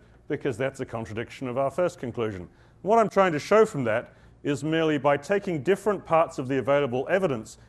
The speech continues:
in their most natural interpretation, it is very likely, it is very possible to come to completely contrasting conclusions.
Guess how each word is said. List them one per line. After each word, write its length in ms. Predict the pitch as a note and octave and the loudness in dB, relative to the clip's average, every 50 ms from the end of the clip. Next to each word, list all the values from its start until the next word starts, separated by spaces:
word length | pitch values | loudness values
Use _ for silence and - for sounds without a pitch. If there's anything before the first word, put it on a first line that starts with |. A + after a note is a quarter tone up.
| _ - | _ -6
in 140 | C#3+ C#3+ | -4 -2
their 120 | D3 D3 C#3+ | 0 0 0
most 280 | C#3+ D3 D3 C3+ - | 0 0 0 0 -2
natural 460 | - D#3 E3 F#3+ G3+ - - G#3 F#3 E3+ | -2 -2 -2 -2 -2 -2 -2 0 0 0
interpretation, 880 | D#3+ D3+ - - D3+ C#3+ - C#3 - F3+ F#3 F#3+ F3+ - G#2 E2 E2 - - - - - - - - - - - | 0 -2 -2 -2 -2 -2 -4 -4 -2 0 0 0 -2 -6 -10 -14 -14 -18 -20 -20 -20 -20 -20 -20 -20 -20 -20 -10
it 140 | - - C3+ | -6 -2 0
is 140 | D3 D3+ B2+ | 0 0 2
very 240 | C3 F3 F3+ E3+ D#3 | 2 2 2 4 4
likely, 420 | D3+ D#3 E3+ F#3 - - B2+ A#2 | 6 6 6 4 2 -2 -4 -4
it 80 | A#2+ A#2+ | -2 -4
is 140 | B2+ A2+ A2+ | -4 -2 -2
very 160 | C#3+ D#3 D#3+ | -2 -2 -2
possible 420 | D#3 - E3 E3+ - - C3 A#2 | 0 0 0 0 -2 -4 -6 -6
to 80 | A#2 A2+ | -6 -6
come 220 | - - C3+ C3 | -4 -4 -4 -4
to 80 | A2+ A#2+ | -6 -8
completely 460 | - C3+ B2+ C3 - E3+ F3 - C#3+ | -8 -10 -6 -4 -4 -4 -4 -4 -8
contrasting 720 | A#2+ - C#3 C3+ B2+ - - E3+ E3+ - - - G#2+ G2+ G2 | -6 -6 -6 -6 -4 -2 -2 -2 -2 -4 -6 -10 -10 -10 -10
conclusions. 720 | - A2+ A2 - - F#3+ F#3+ D3+ G2+ D#2 - - - - | -10 -10 -8 -4 -2 -2 -2 -2 -4 -8 -14 -20 -20 -20